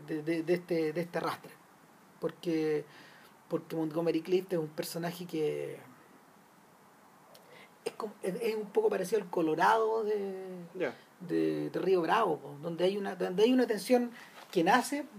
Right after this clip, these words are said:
Speaker 1: básicamente entre el joven y el viejo.
Speaker 2: Claro.
Speaker 1: Ese es el, ese es el fuego que, que se enciende en la, y que, y que, y que vuelve a aparecer en distintas películas de Fox más adelante. Entonces, la,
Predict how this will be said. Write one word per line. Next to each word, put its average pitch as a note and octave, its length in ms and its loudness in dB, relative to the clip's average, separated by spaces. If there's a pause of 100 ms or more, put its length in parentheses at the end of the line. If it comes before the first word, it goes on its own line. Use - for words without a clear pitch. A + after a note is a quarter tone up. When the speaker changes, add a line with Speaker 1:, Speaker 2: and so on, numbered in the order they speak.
Speaker 1:
básicamente B3 800 2
entre F#3 240 -6
el - 80 -4
joven A#3 320 6
y G3 60 2
el E3 80 0
viejo. - 280 -12 (120)
Speaker 2:
Claro. - 180 -4 (220)
Speaker 1:
Ese C4+ 260 4
es C4 60 2
el, B3 200 0 (240)
ese B3 220 -2
es A3+ 60 -4
el G#3+ 100 -2
fuego A#3+ 380 6
que, G3+ 460 -4 (460)
que G#3 140 0
se G3+ 80 -4
enciende G#3+ 460 0
en G3+ 120 0
la, F3 460 0 (440)
y F3+ 100 -6
que, G3 100 -4
y F#3+ 160 -4
que, F3+ 240 0 (160)
y G3+ 80 -12
que F#3+ 140 2
vuelve G#3 240 4
a - 20 6
aparecer G#3 380 0
en G#3+ 80 -4
distintas G3+ 420 -8
películas B3 480 -4
de B3+ 60 -4
Fox B3 220 -8
más B3+ 200 -4
adelante. C#4 360 -4 (1300)
Entonces, E3+ 880 2 (880)
la, D3+ 640 0